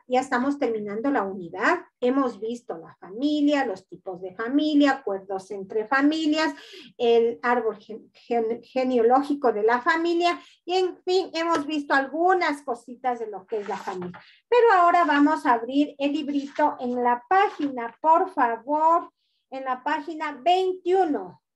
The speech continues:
Comparto acuerdos con los miembros de mi familia. Si se acuerda que ese tema nosotros ya lo vimos. Pero vamos a trabajar el taller de la página veintiuno, ¿sí? Vamos, por favor.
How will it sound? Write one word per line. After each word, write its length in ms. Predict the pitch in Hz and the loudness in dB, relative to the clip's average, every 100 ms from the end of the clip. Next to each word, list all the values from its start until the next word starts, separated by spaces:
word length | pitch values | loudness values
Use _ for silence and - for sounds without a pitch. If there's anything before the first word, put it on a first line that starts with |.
| - - _ | -20 -20 _
Comparto 600 | 311 302 339 415 453 415 | -6 -4 0 2 2 0
acuerdos 640 | 302 285 294 302 320 320 | -2 -2 -6 -4 -6 -8
con 220 | - 254 240 | -8 -8 -6
los 140 | 226 | -8
miembros 580 | 262 285 311 294 311 - | -4 -4 -2 -2 -2 -2
de 200 | 226 233 | -4 -2
mi 280 | 285 311 285 | -4 -4 -4
familia. 680 | 320 320 370 392 269 190 190 | -4 0 0 0 -2 -4 -8
Si 160 | 254 | -14
se 100 | 302 | -8
acuerda 460 | 285 285 285 311 302 | -6 -4 -6 -6 -8
que 100 | 254 | -10
ese 140 | 247 | -10
tema 320 | - 233 262 | -8 -6 -4
nosotros 580 | 277 214 - 196 262 254 | -4 -6 -12 -12 -10 -8
ya 140 | 185 196 | -8 -4
lo 140 | 240 | -2
vimos. 340 | 339 285 185 - _ _ | 0 0 -2 -12 _ _
Pero 180 | 320 320 | -2 0
vamos 340 | 330 349 392 392 | 2 2 0 0
a 120 | 294 | -2
trabajar 480 | 277 262 262 285 302 | 0 0 0 -2 -4
el 160 | 285 | -4
taller 400 | 262 254 269 285 | -4 -4 -6 -6
de 100 | 302 | -4
la 180 | 254 240 | -4 0
página 540 | - 277 285 269 247 - | -2 -2 -6 -6 -8 0
veintiuno, 800 | 294 302 302 285 240 190 190 202 | 0 0 -4 -6 -10 -10 -12 -14
¿sí? 340 | - 349 285 _ _ _ | -6 -6 -6 _ _ _
Vamos, 440 | 240 269 285 294 | 0 2 2 -2
por 240 | - 262 240 | -4 -8 -2
favor. 500 | 285 294 320 285 | 0 0 -2 -4